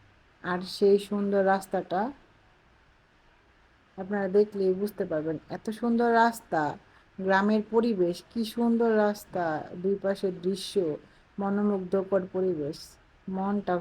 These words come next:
ভালো হয়ে যায় দেখলে। এই রাস্তায় যারা যারা যাননি এখনো, তারা অবশ্যই যাবেন। আর দেখলে নিশ্চয়ই আমার মতো আপনারাও পাগল হয়ে যাবেন, এই রাস্তার প্রেমে পড়ে যাবেন। এত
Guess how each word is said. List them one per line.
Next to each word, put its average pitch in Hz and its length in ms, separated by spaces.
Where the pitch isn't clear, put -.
ভালো 160 240
হয়ে 175 240
যায় 160 240
দেখলে। 160 320
এই 226 140
রাস্তায় 226 420
যারা 208 200
যারা 208 180
যাননি 190 300
এখনো, 202 280
তারা 185 160
অবশ্যই 185 320
যাবেন। 185 360
আর 170 80
দেখলে 196 320
নিশ্চয়ই 185 520
আমার 175 240
মতো 175 240
আপনারাও 180 340
পাগল 180 300
হয়ে 175 200
যাবেন, 143 220
এই 160 140
রাস্তার 165 420
প্রেমে 185 280
পড়ে 202 240
যাবেন। 160 260
এত 208 80